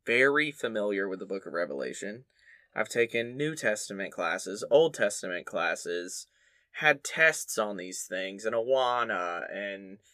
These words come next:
so I know the Bible very well, and I actually put in the scripture here for people who aren't aware, but in the book of Revelations, it states, uh, it's chapter eleven, verses three through twelve,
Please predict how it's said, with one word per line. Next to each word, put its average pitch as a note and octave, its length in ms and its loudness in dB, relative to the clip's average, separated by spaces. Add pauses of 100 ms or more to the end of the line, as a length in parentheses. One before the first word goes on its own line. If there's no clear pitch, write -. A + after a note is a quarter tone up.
(260)
so B2 140 4
I C3 60 12
know D3+ 140 10
the D3+ 100 10
Bible B2 300 8
very G#2+ 240 6
well, F#2+ 400 2
and A2+ 100 -2
I A2 340 2 (800)
actually C3+ 320 6
put D#3 200 6
in E3 100 2
the D#3 80 0
scripture D3 460 2
here A#2 260 4
for - 140 -6
people B2 280 -6
who C3 60 -4
aren't B2+ 180 2
aware, G#2 460 4 (880)
but A#2 180 -2
in A#2+ 140 -6
the C#3 100 8
book D#3+ 200 2
of D#3 60 0
Revelations, C3+ 720 4
it G#2 160 -2
states, - 720 2 (560)
uh, A2+ 380 6
it's - 220 -8
chapter C3 440 6
eleven, A#2 520 2
verses A2+ 380 0
three A2 240 -2
through C#3 220 0
twelve, G#2+ 560 0